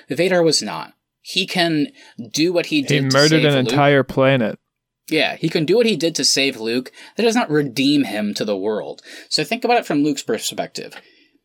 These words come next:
Speaker 1: Return of the Jedi ends. He's officially alone. Yoda, Obi-Wan, even Vader, they're all gone. So now it's his burden, I guess, to rebuild the Jedi. And the first moment that his nephew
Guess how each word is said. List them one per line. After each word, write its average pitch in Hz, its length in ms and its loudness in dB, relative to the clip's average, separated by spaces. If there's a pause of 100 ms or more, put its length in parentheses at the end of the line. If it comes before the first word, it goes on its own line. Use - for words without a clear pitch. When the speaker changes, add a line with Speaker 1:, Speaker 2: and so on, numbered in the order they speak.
(320)
Speaker 1:
Return 175 260 0
of 202 40 0
the 185 60 2
Jedi 156 340 2
ends. 110 540 -2
He's - 240 0
officially 180 680 0
alone. 98 640 -2 (120)
Yoda, 143 640 0
Obi-Wan, 120 760 -2 (120)
even 151 320 0
Vader, 127 540 -2 (100)
they're 120 220 -2
all 127 180 2
gone. - 360 -12 (380)
So - 160 0
now 165 360 2
it's 139 200 -4
his 147 180 -2
burden, 127 400 0
I 104 120 -2
guess, 98 500 -2
to - 180 -4
rebuild 120 440 -2
the 113 100 -4
Jedi. 101 500 -2 (380)
And 143 120 0
the 143 60 -4
first - 420 -2
moment 127 720 0 (220)
that 120 220 -4
his 131 280 -2 (200)
nephew 110 760 -4